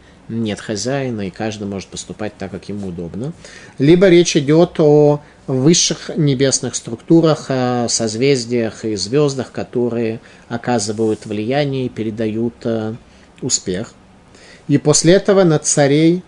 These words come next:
на земле. Это цари народов мира, которые придут на помощь Гогу и Магогу. В тридцать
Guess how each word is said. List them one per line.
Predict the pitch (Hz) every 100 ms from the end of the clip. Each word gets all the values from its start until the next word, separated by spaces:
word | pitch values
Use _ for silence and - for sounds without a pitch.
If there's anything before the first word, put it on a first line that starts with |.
| -
на | 143 147
земле. | 120 131 123 107 95 113 175 - - -
Это | 175 202 214 202
цари | - - 139 127 151 170 175
народов | 147 147 135 127 123 -
мира, | 156 170 170 170 170 - -
которые | 139 - 143 135
придут | 131 123 117 170 -
на | 127
помощь | - 147 156 131
Гогу | 120 123 127 113 123
и | 147 131
Магогу. | 123 120 104 85 - - - - -
В | -
тридцать | 151 165 - - 160 160